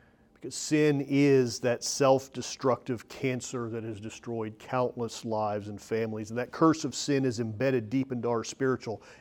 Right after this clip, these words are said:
D N A, that without Jesus, we can't help ourselves. We are slaves to our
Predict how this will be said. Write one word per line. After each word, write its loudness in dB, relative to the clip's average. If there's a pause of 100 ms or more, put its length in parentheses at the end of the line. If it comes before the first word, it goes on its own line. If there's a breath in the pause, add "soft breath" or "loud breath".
D -2
N -6
A, 0 (220 loud breath)
that -4
without 6
Jesus, -4
we -4
can't -6
help -4
ourselves. -14
We -2
are -2
slaves 0
to -4
our -4